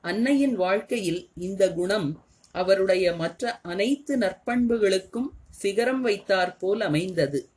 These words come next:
குறை காணுதல் ஒருவனை இழிந்த நிலைக்கு இட்டுச் செல்லுமே தவிர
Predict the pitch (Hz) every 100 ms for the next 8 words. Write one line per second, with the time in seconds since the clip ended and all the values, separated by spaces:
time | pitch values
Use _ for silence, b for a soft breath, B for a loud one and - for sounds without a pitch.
0 | _ _ _ _ _ _ _ _ _ _
1 | b b b - 214 269 294 254 226 180
2 | 156 156 220 _ b b 196 196 208 202
3 | 202 202 - 175 208 254 262 277 208 196
4 | 202 - 233 185 160 233 - 202 185 185
5 | 180 170 170 147 165 214